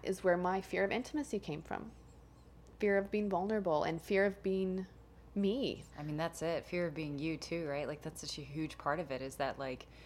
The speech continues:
Speaker 2: you were deemed bad and thought of as expendable.
Speaker 1: Right. It
Speaker 2: Even
Speaker 1: was
Speaker 2: by the tribe, by the people that you trusted, right? Like,
Speaker 1: Right.
Speaker 2: like,
Speaker 1: Everybody,
Speaker 2: or,
Speaker 1: pretty
Speaker 2: or,
Speaker 1: much.
Speaker 2: yeah, by everybody.
Speaker 1: I mean, my, not my, not my parents. I mean, I don't, my mom was upset that I was being taken, right? But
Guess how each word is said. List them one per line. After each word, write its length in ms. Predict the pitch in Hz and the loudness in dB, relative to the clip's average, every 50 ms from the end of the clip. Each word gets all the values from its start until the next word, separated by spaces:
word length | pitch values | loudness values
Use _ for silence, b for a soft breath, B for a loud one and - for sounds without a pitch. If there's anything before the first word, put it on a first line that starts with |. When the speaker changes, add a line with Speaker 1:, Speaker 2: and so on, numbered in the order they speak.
| B B B - | B B B -6
Speaker 2:
you 160 | 156 156 151 | -4 -4 -2
were 120 | 143 156 | -4 -4
deemed 520 | 131 123 139 165 156 156 151 143 135 135 - | -6 -4 -4 -4 -2 -2 -2 -4 -6 -6 -2
bad 520 | - 143 143 143 127 113 107 107 107 113 - - b b b b b b b b - - - - - - - - - - - - - - - - - - - | 0 2 2 4 2 2 0 -2 -4 -6 -8 -14 b b b b b b b b -20 -20 -20 -20 -20 -20 -20 -20 -20 -20 -20 -20 -20 -20 -20 -20 -20 -4 -2
and 260 | 160 147 143 131 - - | -2 -2 0 -4 -6 -8
thought 260 | - - 143 131 131 | -2 0 2 2 2
of 120 | 135 123 135 | 0 -2 -4
as 140 | 131 127 | -6 -8
expendable. 600 | 127 - - - - 143 135 135 127 - 113 123 - - - - - | -8 -8 -8 -2 0 0 0 0 -4 -8 -10 -10 -12 -16 -18 -6 0
Speaker 1:
Right. 300 | 190 190 180 160 156 - - - - - | 2 4 4 4 2 -2 -10 -16 -8 4
It 80 | - 208 | 6 8
Speaker 2:
Even 140 | 220 226 208 | 10 10 10
Speaker 1:
was 80 | 220 196 | 12 12
Speaker 2:
by 140 | 185 170 | 12 12
the 100 | 170 170 | 12 8
tribe, 420 | 165 - - 196 180 147 131 117 135 | 4 4 4 4 4 4 4 4 6
by 120 | 165 156 | 6 6
the 100 | 151 170 | 6 6
people 180 | - 196 160 160 | 0 0 -2 0
that 160 | 156 156 - | -2 -4 -4
you 60 | - 143 | -6 -6
trusted, 440 | - - 165 170 - - - - - - | -2 -2 -2 -2 -2 -6 -10 -10 -6 -2
right? 220 | 139 135 135 120 | 0 0 2 2
Like, 140 | 147 143 - | 2 2 2
Speaker 1:
Right. 140 | 170 135 156 | 2 0 -2
Speaker 2:
like, 180 | 135 131 220 | 8 12 12
Speaker 1:
Everybody, 420 | 302 370 415 247 180 151 123 101 - | 12 12 12 12 12 10 10 6 4
Speaker 2:
or, 60 | - | 4
Speaker 1:
pretty 180 | 170 196 175 | 6 6 6
Speaker 2:
or, 40 | - | 6
Speaker 1:
much. 140 | 147 120 139 | 6 6 8
Speaker 2:
yeah, 200 | 180 190 139 120 | 8 8 8 8
by 220 | - - 147 147 | 6 2 2 4
everybody. 420 | 156 175 190 185 - 110 104 - - - - - - - | 2 2 0 -2 -6 -6 -10 -10 -12 -16 -18 -20 -16 2
Speaker 1:
I 80 | - 196 | 2 4
mean, 160 | 196 196 190 190 | 4 6 8 8
my, 120 | 196 190 - - | 8 8 8 6
not 120 | 254 254 | 4 4
my, 120 | 226 190 175 - - - | 6 4 2 2 -4 0
not 140 | 208 208 202 | 2 4 4
my 80 | 202 | 4
parents. 560 | 180 - 202 180 156 127 139 202 - - - - - | 4 4 4 4 4 4 4 2 -4 -8 -8 -6 -2
I 20 | |
mean, 160 | 165 165 - - | 0 0 2 2
I 60 | 151 | 2
don't, 180 | 180 175 - - | 2 2 2 2
my 120 | 180 170 | 0 2
mom 280 | 175 175 175 175 165 156 | 4 6 6 6 6 2
was 120 | 156 151 | -2 -4
upset 380 | 165 - - - 170 - - - | -4 -4 2 2 2 2 4 2
that 80 | 160 147 | 2 2
I 80 | 139 | 2
was 160 | 139 165 - | 0 -2 -6
being 180 | - - 156 156 | -6 -6 -6 -6
taken, 420 | - 175 147 - - 135 165 185 | -4 -4 -4 -4 -4 -6 -4 -4
right? 280 | 196 185 175 175 190 - | -4 -4 -4 -4 -4 -6
But 160 | - 101 - | -6 -6 -6